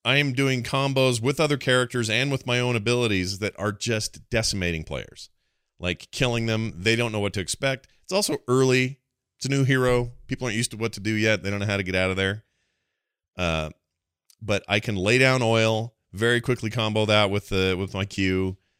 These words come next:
light that stuff on fire, slow everybody down, burn them, heal me while it's happening, hit my D, which means I'm burning them even more and everybody around them.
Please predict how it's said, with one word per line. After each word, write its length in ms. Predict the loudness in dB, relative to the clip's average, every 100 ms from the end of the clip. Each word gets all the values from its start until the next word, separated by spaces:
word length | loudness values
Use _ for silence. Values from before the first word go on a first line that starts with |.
| _ _ -6
light 280 | 0 0 2
that 160 | 0
stuff 240 | 2 0 0
on 160 | -2
fire, 460 | -2 0 2 2 0
slow 420 | 0 2 2 4
everybody 440 | 4 2 0 0 0
down, 380 | 0 -2 -4
burn 420 | -4 0 2 2 2
them, 300 | 0 0 -2
heal 340 | -2 0 0
me 360 | 2 2 2 2
while 220 | 0 -2
it's 120 | 0
happening, 420 | 0 0 -2 -6
hit 200 | -6 -8
my 160 | -6 -6
D, 440 | 0 4 4 4
which 180 | 2 -2
means 180 | -6 -6
I'm 140 | -6
burning 300 | -4 -4 -4
them 120 | -4
even 200 | -4 -4
more 280 | -4 -2 -2
and 80 | -2
everybody 360 | -4 -4 -4 -4
around 360 | -2 -4 -4
them. 220 | -8 -12